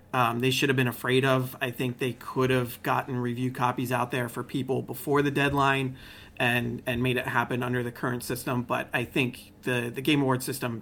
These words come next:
should probably change, and maybe this controversy will be enough for them to kind of take a look at things next year and maybe plan, plan out a little bit better for their cutoff times.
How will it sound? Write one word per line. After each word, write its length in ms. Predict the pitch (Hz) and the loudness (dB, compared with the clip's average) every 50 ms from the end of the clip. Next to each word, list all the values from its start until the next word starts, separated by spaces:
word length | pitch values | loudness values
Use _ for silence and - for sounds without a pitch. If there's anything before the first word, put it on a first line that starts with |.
| - - - | -12 -16 -16
should 400 | - - - - 151 127 123 127 - - - | -10 -4 2 4 4 4 4 0 -8 -18 -20
probably 460 | - - 131 120 131 127 123 123 120 104 | -10 -2 0 2 2 2 0 -2 -6 -6
change, 680 | - - 147 131 127 127 135 151 160 156 - - - - - - - - - - | -4 -2 -2 -2 0 0 0 -2 -2 -4 -6 -10 -16 -18 -20 -20 -20 -16 -6 2
and 400 | 139 131 127 123 123 123 123 120 123 | 4 6 6 6 4 2 0 2 4
maybe 220 | 127 127 131 127 | 4 4 4 4
this 180 | 123 123 123 - | 4 2 0 -2
controversy 640 | - - 131 127 131 143 127 123 127 127 131 131 | -2 0 0 0 0 0 0 0 0 0 0 0
will 140 | 123 123 120 | -2 -2 0
be 120 | 123 127 | 0 0
enough 240 | 123 120 120 120 - | -2 -2 -2 -6 -8
for 160 | - 143 131 | -6 -4 -2
them 180 | 127 127 123 120 | -2 -2 -4 -4
to 440 | - - - 127 - - 120 - - - - - - - - - | -8 -6 -6 -4 -4 -4 -4 -6 -8 -14 -20 -20 -20 -20 -10 -4
kind 200 | - 139 131 120 | 0 0 2 2
of 60 | 113 | 2
take 180 | - 156 139 135 | 2 2 2 2
a 40 | 127 | 2
look 200 | 127 139 131 143 | 0 0 0 0
at 80 | 131 | -2
things 320 | - 139 131 127 123 - 131 | -2 0 0 0 0 0 -2
next 260 | 123 120 - - - | -2 -2 -2 -2 0
year 160 | 139 127 123 | 2 2 2
and 100 | 120 120 | 2 0
maybe 220 | 123 123 120 123 | 0 -2 -2 -4
plan, 540 | - - - 147 135 127 123 123 120 117 - - - | -8 -8 -4 -2 0 0 0 0 -2 -4 -8 -10 -8
plan 220 | - 147 123 120 | -4 -2 0 0
out 120 | 123 123 123 | 0 0 0
a 40 | 123 | 0
little 180 | 123 123 120 | -2 -2 -2
bit 160 | 117 127 120 - | -2 -4 -4 -2
better 180 | 139 123 - | -2 -2 -2
for 140 | 127 - 131 | -4 -6 -6
their 140 | 123 120 104 | -8 -8 -8
cutoff 360 | - - 127 127 123 117 - | -6 -4 -4 -4 -4 -6 -8
times. 520 | - 135 131 123 131 135 135 131 - - | -8 -8 -6 -6 -6 -6 -6 -8 -12 -14